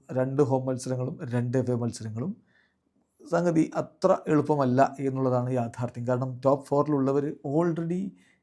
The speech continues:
ഏതാണ്ട് ഉറപ്പിച്ച മട്ടിൽ പോയിക്കൊണ്ടിരിക്കുകയാണ്. ഇപ്പോൾ ഇനി ഇവിടെ നിന്ന് താഴെ നിന്ന് കയറി പോകുക എന്നുള്ളത് അത്ര എളുപ്പമുള്ള കാര്യമല്ല. എന്തായാലും അവരുടെ സാധ്യതകൾ അത്ര മോശവുമല്ല. പന്ത്രണ്ട് ശതമാനമാണ് നമ്മൾ അവരുടെ പ്ലേ ഓഫ് സാധ്യത കണക്കാക്കുന്നത്. Then സൺറൈസേഴ്സ് ഹൈദരാബാദിൻ്റെ കാര്യത്തിലേക്ക്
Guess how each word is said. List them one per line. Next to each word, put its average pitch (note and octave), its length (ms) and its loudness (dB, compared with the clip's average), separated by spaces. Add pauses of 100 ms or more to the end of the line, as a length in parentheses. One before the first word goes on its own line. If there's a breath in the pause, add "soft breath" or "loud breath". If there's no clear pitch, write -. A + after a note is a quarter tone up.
(100)
ഏതാണ്ട് E3 480 6
ഉറപ്പിച്ച D3 320 -2
മട്ടിൽ C#3 280 -2
പോയിക്കൊണ്ടിരിക്കുകയാണ്. C3+ 720 -4
ഇപ്പോൾ A#2+ 140 -4
ഇനി C#3+ 400 0
ഇവിടെ F3 220 4
നിന്ന് D3+ 240 -2
താഴെ C#3+ 240 8
നിന്ന് D3 140 -2
കയറി C3+ 320 0
പോകുക C3+ 200 -2
എന്നുള്ളത് C3 280 -2
അത്ര D3+ 180 -2
എളുപ്പമുള്ള C#3 420 0
കാര്യമല്ല. A#2 400 -2 (480 soft breath)
എന്തായാലും D#3 240 6
അവരുടെ D3 260 4
സാധ്യതകൾ D#3+ 680 4
അത്ര D3 300 0
മോശവുമല്ല. C3 540 -2
പന്ത്രണ്ട് D3+ 400 0
ശതമാനമാണ് D3+ 600 4
നമ്മൾ B2+ 200 -6
അവരുടെ C3 300 -2 (560)
പ്ലേ C3+ 100 4
ഓഫ് C3+ 120 4
സാധ്യത B2+ 380 4 (180)
കണക്കാക്കുന്നത്. A#2+ 680 -6 (580)
Then E3+ 160 2
സൺറൈസേഴ്സ് F3 680 6 (100)
ഹൈദരാബാദിൻ്റെ C#3 640 4
കാര്യത്തിലേക്ക് A#2 360 -8